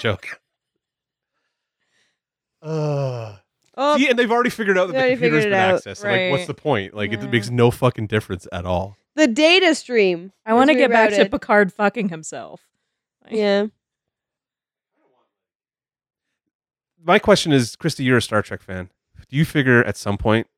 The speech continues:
Speaker 1: Data and LaForge, like, tip to tip? Like, they docked?
Speaker 2: I don't think so.
Speaker 1: I figure, you gotta figure, like, Data was like, "I wanna experiment with human sexuality, and you're my best friend, Geordi." So
Speaker 2: I just don't think Geordi would be in that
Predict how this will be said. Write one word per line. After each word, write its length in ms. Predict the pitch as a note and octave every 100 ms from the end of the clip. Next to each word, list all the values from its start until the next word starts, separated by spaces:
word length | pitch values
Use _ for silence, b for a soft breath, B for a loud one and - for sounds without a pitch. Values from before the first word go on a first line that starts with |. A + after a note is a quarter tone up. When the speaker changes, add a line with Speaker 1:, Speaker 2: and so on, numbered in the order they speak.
| _
Speaker 1:
Data 180 | G2
and 120 | G2+ F#2
LaForge, 520 | - F#2 F#2+ G2+ -
like, 400 | F#2 F#2 _ _ _ _ _ _ _ _
tip 140 | F#2+ _
to 100 | _
tip? 240 | G2 A2 _ _ _ _ _ _ -
Like, 100 | G2
they 100 | G#2+
docked? 340 | F#2 - - _ _ _
Speaker 2:
I 60 | F#4+
don't 260 | D5 D#5
think 200 | - G4
so. 300 | - A#3 E3+ - _ _ _ _ -
Speaker 1:
I 60 | C3 -
figure, 260 | - A3+ G#3
you 140 | D#3
gotta 160 | F#3 G#3+
figure, 220 | G3+ E3+
like, 140 | C#3
Data 220 | - B2+ A2+
was 160 | F#2+
like, 140 | F#2+ -
"I 100 | G#2
wanna 200 | A2+ F#2+
experiment 600 | - - A2+ G2+ F2 - _ _ _ _ -
with 120 | G2
human 200 | A#2 G2+
sexuality, 760 | - F#2+ E2+ F#2+ G2+ F2 F2 _ _ _ _ _
and 80 | G#2+
you're 100 | B2+
my 140 | A2+
best 260 | F#2 F#2+ -
friend, 320 | - G2+ F2
Geordi." 340 | F2 F#2 F#2 - _ _
So 400 | - F2 F2 - _ _ _ _ _ -
Speaker 2:
I 100 | D#4
just 180 | A4 A4+
don't 180 | C5+
think 220 | C5 A4 C4+
Geordi 320 | C#4+ D4 C#4
would 180 | C4+ G#3+
be 160 | B3+
in 100 | B3
that 240 | A3 G#3+